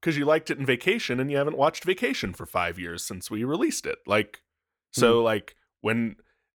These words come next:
Speaker 1: the eighties were a bit different when we say carbon copies because,
Speaker 2: That's
Speaker 1: like,
Speaker 2: fair.
Speaker 1: there just wasn't the proliferation of media at the time. But, like,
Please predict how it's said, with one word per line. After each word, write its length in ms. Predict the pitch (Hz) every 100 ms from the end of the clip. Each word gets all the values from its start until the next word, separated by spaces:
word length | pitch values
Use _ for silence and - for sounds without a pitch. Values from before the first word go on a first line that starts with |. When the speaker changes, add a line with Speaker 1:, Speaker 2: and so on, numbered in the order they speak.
| _
Speaker 1:
the 120 | 131
eighties 260 | 175 185 151
were 120 | 131
a 40 | 98
bit 360 | - 139 147
different 380 | 147 147 165 151
when 120 | 135
we 100 | 139
say 220 | 131 143 131
carbon 360 | 143 135 139
copies 460 | 131 135 127 135 123
because, 320 | - - 101
Speaker 2:
That's 60 | 107
Speaker 1:
like, 140 | 98
Speaker 2:
fair. 160 | 101 95 _ -
Speaker 1:
there 120 | 107
just 220 | 110 113
wasn't 380 | 107 110 104 101
the 80 | 110
proliferation 800 | - 98 95 - 92 90 - 98
of 180 | 85 90
media 320 | 87 90 107
at 100 | 110
the 80 | 123
time. 380 | - 131 143 135
But, 140 | 135 -
like, 300 | 85 -